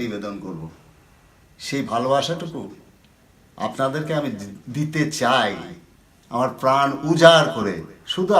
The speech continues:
আপনাদের একটু ভিডিওটা দেখতে হবে। যদি দেখেন, উপকার অবশ্যই আপনাদের হবে, এটা আমি উপরওয়ালার তরফ থেকে বলছি। সে প্রাণায়ামটা দেখাচ্ছি। প্রাণায়াম নাম হচ্ছে অনুলোম বিলোম। এতে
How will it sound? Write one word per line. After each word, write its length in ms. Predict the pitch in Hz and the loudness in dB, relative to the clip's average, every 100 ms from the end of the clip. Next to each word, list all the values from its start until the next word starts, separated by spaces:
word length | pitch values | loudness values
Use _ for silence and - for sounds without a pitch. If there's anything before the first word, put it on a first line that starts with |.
| 151 | 4
আপনাদের 460 | 151 160 165 175 175 - - _ _ - | 4 0 2 0 -6 -10 -20 _ _ -12
একটু 240 | 196 160 175 120 | -12 -6 -2 0
ভিডিওটা 360 | 123 135 127 120 | 0 0 0 -2
দেখতে 260 | 101 104 120 131 | -4 -8 -8 -6
হবে। 180 | 127 143 - - _ _ _ - | -6 -12 -20 -20 _ _ _ -8
যদি 260 | 139 139 123 | -6 -4 -4
দেখেন, 260 | 127 - 165 170 - 131 | -4 -6 -10 -12 -14 -10
উপকার 340 | 120 160 175 185 - - | -4 0 0 0 0 4
অবশ্যই 480 | 180 262 - 262 208 160 | 8 8 8 6 6 4
আপনাদের 340 | 156 135 123 117 | 2 -2 -2 -2
হবে, 180 | 104 101 - - _ - | -4 -8 -16 -20 _ -8
এটা 120 | 123 135 | 4 4
আমি 140 | 131 123 113 - - - - _ | 4 2 -2 -8 -20 -20 -20 _
উপরওয়ালার 460 | 123 123 131 131 123 135 | -4 4 6 6 2 4
তরফ 200 | 139 170 - | 4 2 -2
থেকে 140 | 110 104 | -4 -4
বলছি। 280 | 85 82 - 80 - - _ _ _ _ _ _ - | -6 -10 -14 -16 -20 -20 _ _ _ _ _ _ -14
সে 80 | 110 | -6
প্রাণায়ামটা 420 | 113 113 139 147 135 127 | -2 0 -2 -2 -4 -4
দেখাচ্ছি। 400 | 113 135 - 147 160 - - _ _ - | -4 -8 -10 -12 -12 -16 -20 _ _ -4
প্রাণায়াম 340 | 110 113 120 120 | -2 0 2 0
নাম 80 | 123 | 0
হচ্ছে 220 | 120 123 123 110 - 123 | -2 -6 -8 -10 -8 -2
অনুলোম 420 | 135 151 170 202 202 - - _ _ - | 2 2 2 0 -6 -14 -20 _ _ -10
বিলোম। 480 | 90 131 127 104 87 80 - - _ _ - | 0 0 2 -2 -6 -14 -20 -20 _ _ -14
এতে 200 | 127 | -2